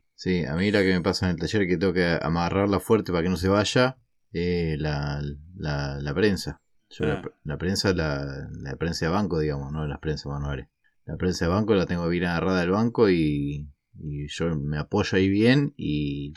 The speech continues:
Speaker 1: hago girar y, y aprieta.
Speaker 2: Bueno, muy
Speaker 1: Y mu-,
Speaker 2: bien.
Speaker 1: muerde bien, todo bien, no, no tiene, viste, no es como las prensas, las de ahora que se empieza a caer todo.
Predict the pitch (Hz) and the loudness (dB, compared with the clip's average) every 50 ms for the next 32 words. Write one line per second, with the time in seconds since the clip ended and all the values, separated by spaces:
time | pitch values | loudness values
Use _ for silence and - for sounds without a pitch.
0 | - 78 69 _ _ _ - - 85 90 90 82 - - 90 87 95 107 123 131 | -14 -16 -18 _ _ _ -6 -4 -2 0 0 -2 -2 -2 -2 0 4 6 6 6
1 | 135 123 107 98 90 80 76 76 76 76 - 92 - - 76 78 73 71 73 92 | 6 6 4 4 2 0 -2 -4 -6 -8 -10 -12 -10 -8 -4 -2 -2 -2 0 2
2 | 101 104 82 - 104 - - - _ _ _ _ _ - - - - - - - | 0 0 0 -2 -4 -6 -6 -20 _ _ _ _ _ -14 -14 -12 -12 -12 -14 -14
3 | - - _ _ - 110 110 117 110 95 92 92 92 90 85 85 90 90 113 92 | -16 -18 _ _ -10 -6 -4 -2 -2 -2 -4 -4 -2 -2 0 2 0 0 0 0
4 | 90 90 95 104 101 95 92 98 107 117 123 120 120 113 98 90 101 98 98 104 | 0 2 2 4 4 4 6 6 8 10 10 10 10 8 8 4 4 4 6 8
5 | 120 117 113 101 95 92 92 90 87 80 - 92 82 73 69 90 104 - - 95 | 8 8 8 6 4 2 2 0 0 0 0 0 0 0 0 -2 -2 2 2 2
6 | 92 82 92 104 117 104 110 104 101 95 92 87 - - 101 101 95 - - 92 | 2 2 2 2 2 2 2 2 2 2 2 0 0 0 0 0 0 0 0 0
7 | 90 87 85 85 82 80 80 78 78 78 78 78 78 82 78 78 80 90 85 82 | 0 0 0 0 -2 -2 -2 -4 -4 -4 -6 -8 -8 -6 -6 -6 -4 -4 -2 0
8 | 90 101 104 104 90 85 85 82 78 - - 80 80 80 78 80 78 - 98 87 | 2 2 2 2 2 0 -2 -2 -2 -2 -4 -2 -2 -2 -2 -2 -2 -2 -2 0
9 | 95 82 80 78 87 82 87 87 80 - 90 87 82 80 73 73 - | 0 0 0 0 -2 -2 -2 -2 -2 -2 -2 -2 0 -2 -4 -4 -8